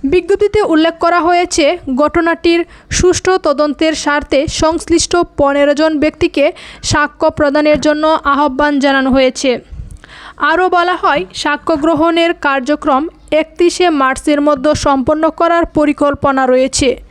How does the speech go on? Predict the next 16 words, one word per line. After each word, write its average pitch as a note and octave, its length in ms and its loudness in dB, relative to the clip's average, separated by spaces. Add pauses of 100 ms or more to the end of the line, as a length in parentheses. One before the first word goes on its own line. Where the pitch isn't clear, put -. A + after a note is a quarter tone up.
(720)
এজন্য F4 400 2 (300)
বিজ্ঞপ্তি E4+ 460 0
প্রকাশের F4+ 540 0
সাত C#4+ 280 -2 (120)
দিনের D#4 300 2
মধ্যে D#4 380 0
সাক্ষীদের C#4 640 0 (400)
তাদের D4+ 400 0
সুবিধামতো E4+ 680 2 (100)
সময়সূচি D4+ 760 0
লিখিতভাবে D4 600 0 (120)
কমিশনকে D4 600 0 (500)
জানাতে C#4 420 0
হবে। B3 300 0 (600)
সাক্ষীরা E4+ 540 0 (100)
ফোন E4 360 2